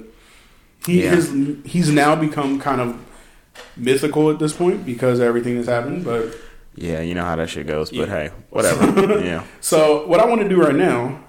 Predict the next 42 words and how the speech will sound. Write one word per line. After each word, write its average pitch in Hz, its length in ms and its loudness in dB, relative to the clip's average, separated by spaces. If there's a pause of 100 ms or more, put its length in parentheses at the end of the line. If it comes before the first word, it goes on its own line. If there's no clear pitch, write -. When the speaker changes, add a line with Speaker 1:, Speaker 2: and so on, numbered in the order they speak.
(220)
Speaker 1:
um, 135 840 0 (440)
is - 80 -14
actually 185 320 0
ask 156 160 -2
you 170 80 -4
some 156 120 -4
rapid 131 260 -2
fire 123 200 -2
questions. - 540 -12
Speaker 2:
Okay. 95 280 -2
Speaker 1:
These 127 120 -8
are 135 80 0
meant 156 200 4
to 170 60 -6
be 170 80 -2
difficult. 147 600 2 (300)
You're 120 100 -4
probably, 139 580 2
I 127 100 -4
just 143 200 -6
want 151 160 0
you 147 60 -8
to 135 120 0
come 143 300 2
and 123 180 -4
bring 131 200 0
the 117 80 -4
first 139 280 0
thing 135 180 -2
that 127 100 -8
comes 135 180 -4
to 127 100 -2
the 123 60 -6
top 123 200 -2
of 127 40 -6
your 117 120 -2
head. 139 340 -2 (120)
Speaker 2:
Okay. 104 260 0 (260)
Speaker 1:
And, 127 760 -2
um, 120 600 -4
I'll 135 280 0
even 131 480 -6